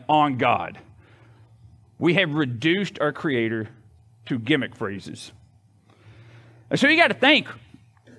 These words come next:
what's in a name? And that's kinda how I frame the sermon. What's in a name? And I think the first thing that's in a name is a name carries respect. A name carries respect. I've been a high school teacher. This is my fifteenth year.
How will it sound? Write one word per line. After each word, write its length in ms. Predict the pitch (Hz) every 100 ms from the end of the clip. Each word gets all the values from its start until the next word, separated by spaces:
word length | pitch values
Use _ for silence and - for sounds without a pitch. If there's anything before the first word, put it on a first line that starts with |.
| -
what's 280 | 147 220 247
in 120 | 240
a 60 | 294
name? 320 | 139 101 - - _ - - - - - _ _ _ - - -
And 120 | - 202
that's 120 | 247
kinda 200 | 339 254
how 180 | 233 202
I 40 |
frame 280 | - 226 233
the 60 | 170
sermon. 320 | 220 208 139
What's 220 | 269 285
in 180 | 220 214
a 60 |
name? 300 | 131 101 87 - _ _ _ -
And 80 |
I 20 | 175
think 160 | 370
the 60 | 262
first 380 | - 269 339 -
thing 180 | 277
that's 140 | 220 226
in 80 | 190
a 60 |
name 300 | 151 170 190
is 100 | 165
a 60 | 151
name 360 | 139 220 247
carries 640 | 190 - 190 175 175 160 - -
respect. 760 | 113 - - - - - - - _ _ _ - - _ _
A 40 | 104
name 240 | 165 254
carries 380 | - 202 185 147
respect. 480 | 123 - 123 104 - - - - -
I've 120 | -
been 80 | 214
a 60 | 185
high 160 | 208
school 200 | 220 220
teacher. 380 | 165 180 190 -
This 140 | 160 180
is 20 |
my 120 | 151
fifteenth 540 | - 185 190 185 127
year. 240 | 180 160